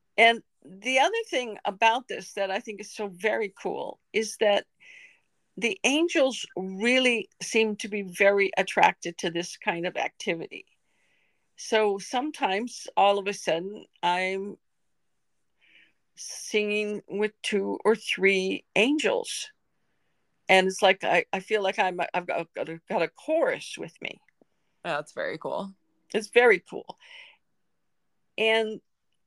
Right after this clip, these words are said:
Speaker 1: and then sometimes it just suddenly you cha-, change, or I change, you,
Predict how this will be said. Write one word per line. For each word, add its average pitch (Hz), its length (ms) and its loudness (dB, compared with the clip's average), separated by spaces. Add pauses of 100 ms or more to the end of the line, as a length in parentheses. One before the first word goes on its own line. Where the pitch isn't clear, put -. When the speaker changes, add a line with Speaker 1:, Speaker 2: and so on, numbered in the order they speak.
(200)
Speaker 1:
and 220 200 2
then 240 320 -2 (560)
sometimes 233 920 -2
it 208 100 -10
just - 380 -12
suddenly 214 600 0 (640)
you 208 140 -8
cha-, 226 360 -4 (120)
change, 196 720 -6 (120)
or 170 160 -6 (120)
I 202 180 6
change, 180 440 -6
you, 170 220 -6